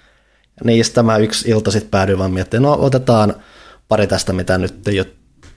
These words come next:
tai no, nämä molemmat on pelejä, mitä mä oon joskus tavallaan pelannut, koska Thumper mulla on P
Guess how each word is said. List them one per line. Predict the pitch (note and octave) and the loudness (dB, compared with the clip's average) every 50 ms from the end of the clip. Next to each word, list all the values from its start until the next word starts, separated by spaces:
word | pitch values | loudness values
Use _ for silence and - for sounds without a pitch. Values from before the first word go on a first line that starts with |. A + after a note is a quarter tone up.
| - _ _ _ _ _ _ _ _ _ - | -20 _ _ _ _ _ _ _ _ _ 0
tai | - D3+ | 0 2
no, | D#3+ D#3+ C#3+ - - C#3 - - - - - - _ _ _ _ _ _ - | 2 2 0 -2 -4 -8 -8 -8 -10 -12 -16 -18 _ _ _ _ _ _ -2
nämä | C#3 D3 | 0 2
molemmat | F3 F#3 F#3 E3 - | 4 6 4 4 2
on | C3+ | 4
pelejä, | B2+ D#3+ D3+ C#3 C3 | 4 4 6 6 4
mitä | B2 - G#2+ | 4 4 4
mä | G#2+ G#2 | 4 4
oon | G2+ G#2 - B2+ | 2 2 2 2
joskus | C3+ C3 - - C3+ C3+ | 2 2 2 0 0 0
tavallaan | D3+ C3+ C#3 C#3 C#3 C3 C3 | 2 2 2 4 2 2 2
pelannut, | C#3+ C3 C3+ C3 C3+ B2+ | 2 4 4 4 2 2
koska | A#2+ G#2+ - G#2+ | 2 2 2 0
Thumper | - C3 A#2+ A#2 A2+ A#2+ A2+ G#2+ | 2 2 2 4 4 2 2 2
mulla | G2 F#2+ F#2+ F#2 | 2 0 0 -2
on | F#2 | -2
P | - | 0